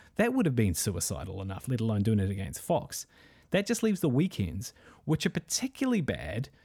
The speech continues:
because the viewership ratings go down a lot. They could clash with P P V, P P Vs, but also there's a whole lot of other sports going on on the weekend. So the, the, the weekend is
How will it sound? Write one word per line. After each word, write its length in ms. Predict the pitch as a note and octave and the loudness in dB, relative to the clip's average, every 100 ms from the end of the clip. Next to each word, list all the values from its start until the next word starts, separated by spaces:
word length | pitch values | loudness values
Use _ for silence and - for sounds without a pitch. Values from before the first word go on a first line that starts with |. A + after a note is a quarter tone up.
| _ _ _ - | _ _ _ -4
because 360 | C#3+ D3 C#3+ C3 | -2 2 2 2
the 120 | C3+ | 2
viewership 460 | C3 D#3+ D3+ - | 4 4 2 0
ratings 340 | B2+ B2+ A#2 G#2+ | 2 4 4 2
go 140 | B2 | 2
down 220 | A#2+ A2 | 2 2
a 40 | G2+ | 0
lot. 580 | G#2 G#2+ G#2+ G3 - - - - | 0 0 0 -2 -4 -12 -8 0
They 120 | C3 | 0
could 520 | - - A#3 C4 A3 - - _ - | 0 2 4 4 0 -8 -20 _ -10
clash 640 | - - A#2+ C#3 F#3 - | -8 -2 2 2 2 0
with 160 | E3 D#3+ | -2 -2
P 180 | F3+ F3 | -2 -2
P 160 | D#3+ | 0
V, 200 | C#3 C3 - - | -2 -4 -12 -4
P 120 | E3 | 0
P 120 | D3+ | 0
Vs, 420 | C3 C#3 A#3+ D#4+ - - _ _ | 0 0 -2 -4 -10 -16 _ _
but 100 | F3+ | 2
also 440 | F3 E3+ D3+ C3 - - | 4 4 4 2 0 0
there's 120 | C3+ | 2
a 60 | C#3+ | 2
whole 720 | - D#3+ D3 D3 C#3+ C#3+ C#3 | 0 2 4 4 4 4 4
lot 160 | B2 | 4
of 80 | A#2+ | 4
other 220 | G#2 G#2 | 2 0
sports 460 | G#2 - G2+ E2 - | -2 -2 -4 -6 -6
going 280 | G#2 G2 G2+ | -4 -2 -2
on 300 | F#2+ F#2 A2 - _ _ _ - | -2 -4 -6 -8 _ _ _ 0
on 100 | C#3+ | 2
the 80 | |
weekend. 340 | D#3+ G#3 C#3+ A#2 | 2 2 2 -2
So 100 | D#3 | -2
the, 100 | - | -6
the, 320 | F#2+ C#3 - | -6 -6 -4
the 140 | D3+ F3 | 0 2
weekend 380 | G#3+ G#3+ G3 | 2 4 4
is 140 | C#3 | 2